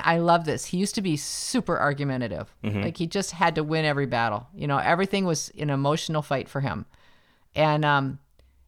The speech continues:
Speaker 1: and he changed his paradigm completely to say,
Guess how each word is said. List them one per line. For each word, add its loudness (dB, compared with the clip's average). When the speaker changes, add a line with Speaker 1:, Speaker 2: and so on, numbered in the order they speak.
Speaker 1:
and 2
he -2
changed 0
his -2
paradigm 0
completely -4
to -2
say, -2